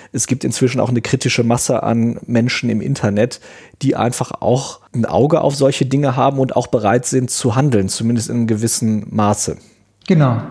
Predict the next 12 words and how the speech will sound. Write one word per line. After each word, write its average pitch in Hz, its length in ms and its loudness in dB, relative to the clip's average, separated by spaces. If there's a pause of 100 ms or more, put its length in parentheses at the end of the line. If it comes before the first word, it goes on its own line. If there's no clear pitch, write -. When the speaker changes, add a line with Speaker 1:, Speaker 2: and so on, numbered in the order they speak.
(100)
Speaker 2:
also 123 180 2
das 120 220 2
ist, - 300 -6
äh, 143 120 -2
glaub 127 220 2
ich, - 60 -2
eine 139 80 4
gute 131 200 0
Zusammenfassung, 123 760 0
ja, 120 200 -2 (100)
von 123 160 0
der, 120 180 0